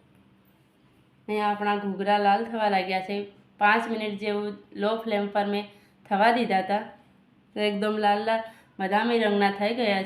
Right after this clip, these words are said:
છે. હવે તેને એક પ્લેટમાં કાઢી લઈએ. આવી રીતે બધા જ ઘૂઘરા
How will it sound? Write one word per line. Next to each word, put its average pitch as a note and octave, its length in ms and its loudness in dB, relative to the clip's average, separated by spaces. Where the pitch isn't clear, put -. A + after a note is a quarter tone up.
છે. G3+ 100 -6
હવે G#3+ 220 0
તેને G3+ 280 -2
એક G3+ 220 -2
પ્લેટમાં G3+ 460 -2
કાઢી G3+ 320 2
લઈએ. F#3 260 -2
આવી A3 240 4
રીતે A3+ 260 -2
બધા G3 300 4
જ A#3 100 -2
ઘૂઘરા G3+ 380 6